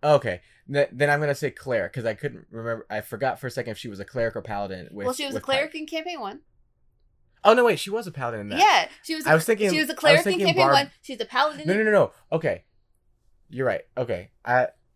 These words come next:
Speaker 1: no, 'cause she,
Speaker 2: I
Speaker 1: no, 'cause
Speaker 2: know,
Speaker 1: I was
Speaker 2: she
Speaker 1: thinking
Speaker 2: screams, "I wanna heal people."
Speaker 1: But I thought she was a, she was the barbarian.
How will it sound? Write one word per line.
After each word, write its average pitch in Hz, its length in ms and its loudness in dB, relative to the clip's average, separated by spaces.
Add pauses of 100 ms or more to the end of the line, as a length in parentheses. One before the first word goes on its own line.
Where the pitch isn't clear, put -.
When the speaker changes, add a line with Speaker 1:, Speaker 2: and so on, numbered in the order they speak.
(1700)
Speaker 1:
no, 139 460 -4
'cause 127 180 -10
she, 135 300 -10 (1000)
Speaker 2:
I 269 100 -2
Speaker 1:
no, 294 60 0
'cause 302 100 2
Speaker 2:
know, 269 80 8
Speaker 1:
I - 40 6
was 131 100 -2
Speaker 2:
she 311 120 -4
Speaker 1:
thinking - 160 -2
Speaker 2:
screams, 330 300 -2
"I 277 100 6
wanna 262 240 -2
heal 233 280 -8
people." 196 500 -12 (300)
Speaker 1:
But 139 220 2
I 143 120 0
thought 165 180 -2
she - 120 -12
was 127 180 -6
a, 110 240 -6 (100)
she - 160 -10
was 143 180 -6
the 110 380 -4
barbarian. 107 800 -6